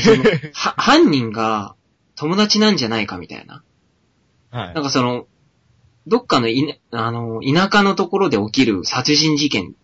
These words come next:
Speaker 1: ですか？
Speaker 2: ですね。
Speaker 1: が、そ-、その殺人事件が、の犯人が、その周りにいる友達なんじゃないかっていう疑心暗鬼にかかっていくじゃないですか、主人公が。
Speaker 2: あー。
Speaker 1: 確か。
Speaker 2: だわ。そうだ。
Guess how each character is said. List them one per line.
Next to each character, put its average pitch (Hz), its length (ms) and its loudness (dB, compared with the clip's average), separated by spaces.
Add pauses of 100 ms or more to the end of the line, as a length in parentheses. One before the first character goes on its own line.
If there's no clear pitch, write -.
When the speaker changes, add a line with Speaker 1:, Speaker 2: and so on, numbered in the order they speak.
(240)
Speaker 1:
で 110 80 -10
す - 80 -10
か？ - 320 -18 (840)
Speaker 2:
で 135 100 -4
す - 160 -12
ね。 160 60 6
Speaker 1:
が、 135 300 4 (300)
そ-、 165 300 -4
そ - 160 -4
の 202 60 2
殺 165 400 -2
人 254 240 4
事 254 160 0
件 180 400 -2
が、 214 380 2 (140)
の 202 100 2
犯 240 300 4
人 175 240 2
が、 202 320 2 (520)
そ 123 120 -4
の 120 100 0
周 156 380 4
り 214 80 4
に 202 100 6
い 196 60 6
る 180 100 2
友 175 240 2
達 226 220 4
な 220 120 6
ん 202 60 4
じ 147 80 4
ゃ - 20 2
な 110 120 0
い 104 80 -2
か 104 120 0
っ 101 60 -4
て 110 120 -4
い - 20 -2
う - 20 -2
疑 131 140 2
心 185 240 4
暗 196 100 4
鬼 120 120 -2
に 104 100 -2
か - 120 -14
か 151 100 0
っ - 100 -4
て 123 80 0
い 104 80 -2
く 104 100 -6
じ - 100 -4
ゃ 85 40 -10
な 87 60 -14
い - 20 -18
で 85 60 -18
す - 60 -12
か、 95 60 -10
主 117 140 -2
人 117 180 0
公 98 220 -10
が。 - 140 -12 (720)
Speaker 2:
あ 139 320 2
ー。 127 40 -8 (300)
Speaker 1:
確 - 240 -2
か。 - 160 -8 (100)
Speaker 2:
だ 127 80 -12
わ。 - 140 -16 (420)
そ 135 320 -4
う 135 40 -4
だ。 117 220 -6